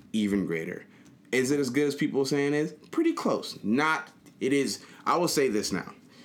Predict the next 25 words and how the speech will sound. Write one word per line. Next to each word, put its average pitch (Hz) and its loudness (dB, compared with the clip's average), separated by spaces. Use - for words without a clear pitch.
It 113 2
is 107 2
not 127 0
the 120 -2
best 107 0
superhero 98 0
movie 87 -2
of 82 -4
all 82 -6
time. 78 -8
I've 92 -2
seen 156 2
that 135 -2
thrown 127 0
out 127 -2
there 127 2
a 117 -2
couple 101 -2
times. 120 0
False. - -4
I 135 2
still 127 0
want 117 2
to 104 -2
say 104 0